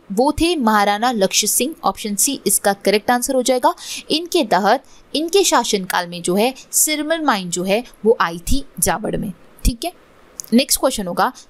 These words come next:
the period of which ruler of Mewar is called the golden age of architecture? ठीक है, so answer हो जाएगा option D महाराणा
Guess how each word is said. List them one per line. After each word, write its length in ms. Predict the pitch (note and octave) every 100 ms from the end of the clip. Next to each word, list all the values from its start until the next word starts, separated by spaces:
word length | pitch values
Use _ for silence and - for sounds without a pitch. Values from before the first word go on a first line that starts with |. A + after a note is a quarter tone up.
| -
the 100 | A#3+
period 300 | D4+ E4+ G#4
of 100 | - C4+
which 160 | D#4+ C#4+
ruler 240 | C4+ D4 F4
of 180 | D#4 -
Mewar 380 | A#3+ G3 F#3 G3 - A#3+
is 120 | - B3+
called 240 | B3+ D4
the 100 | C#4+
golden 340 | A#3+ G#3+ A3+ -
age 120 | F#3+ G3
of 80 | - F3+
architecture? 520 | F3 E3+ E3+ - E3+ - - - -
ठीक 180 | C4+ E4
है, 80 | D4 - -
so 140 | B3+
answer 240 | B3 C4+ E4
हो 40 |
जाएगा 240 | D#4 D#4
option 400 | D#4 A3+ - C#4 B3+
D 120 | D4
महाराणा 520 | A3+ G#3+ G3+ G3 G3